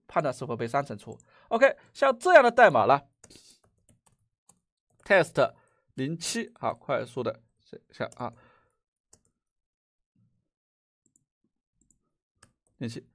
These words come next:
伙伴们啊，首先键盘输一个数，键盘输一个数啊，键盘输入一个什么呢？啊，整数啊，键盘输一个整数啊，整数。键盘输一个数的话，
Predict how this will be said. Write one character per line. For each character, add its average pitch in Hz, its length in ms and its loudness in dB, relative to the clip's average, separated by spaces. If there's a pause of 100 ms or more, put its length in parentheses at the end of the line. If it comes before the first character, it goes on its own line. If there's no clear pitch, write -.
(160)
伙 208 160 4
伴 254 120 8
们 247 220 4 (140)
啊， 185 220 2 (280)
首 240 200 10
先 285 300 6
键 320 240 8
盘 214 160 4
输 240 100 -8
一 262 60 -4
个 262 80 0
数， - 320 -6 (260)
键 330 220 6
盘 240 140 4
输 285 160 -6
一 - 20 -2
个 269 80 -2
数 269 260 -6
啊， 127 220 -4 (220)
键 190 420 2
盘 139 320 -2 (380)
输 - 340 -8
入 208 320 -6 (400)
一 135 240 -10
个 156 300 -4
什 - 200 -8
么 127 80 -6
呢？ 131 80 -8 (240)
啊， - 120 -20
整 113 180 -14
数 - 220 -12
啊， 120 180 -12
键 117 220 -14
盘 117 120 -12
输 117 140 -16
一 127 60 -12
个 127 80 -12
整 120 180 -20
数 - 180 -20 (440)
啊， 123 100 -18
整 - 140 -20
数。 - 200 -20 (1700)
键 330 240 8
盘 262 180 6
输 294 160 -4
一 262 80 -4
个 269 120 2
数 320 200 -4
的 240 120 4
话， 226 240 2